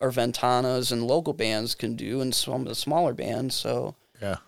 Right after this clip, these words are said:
Speaker 1: There's a great place in Lakewood, I think it's called the Mercenary, I can't remember the name of it. We play there with Ventana, but they're kinda there, but there's not a lot of places to play.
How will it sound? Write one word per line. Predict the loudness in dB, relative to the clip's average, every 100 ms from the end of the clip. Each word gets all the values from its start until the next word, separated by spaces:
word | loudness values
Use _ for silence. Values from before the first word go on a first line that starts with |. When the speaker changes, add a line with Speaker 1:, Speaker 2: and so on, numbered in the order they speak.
| _ _ _ -4
Speaker 1:
There's | 0
a | 0
great | 2 2 0
place | -2 -2 -2
in | -4 -2
Lakewood, | -4 -2 0 2 0 -6 _ _ _ _ -14
I |
think | -10 -6 -6
it's | -6
called | 0 2 2
the | 0 0 -2 -8 _ _ -10 -4 -2
Mercenary, | -2 -2 -2 -2 -2 -4 -4 -6 -8 -10 -16 -4
I | -2
can't | -2 -2 -4
remember | -4 -6
the | -6
name | -6
of | -6
it. | -6 -4
We | 0
play | 2
there | 2
with | 0
Ventana, | -4 -6 -8 -8 -12 _ _ _ _ 4
but | 4 4 0 _ _ _
they're | 0 0
kinda | 2 2 0 -4 _ _ _
there, | -2 0 2
but | 2 0
there's | -2
not | 2 2
a |
lot | 4
of | 2
places | 2 2 0
to | -6
play. | -2 -2 -2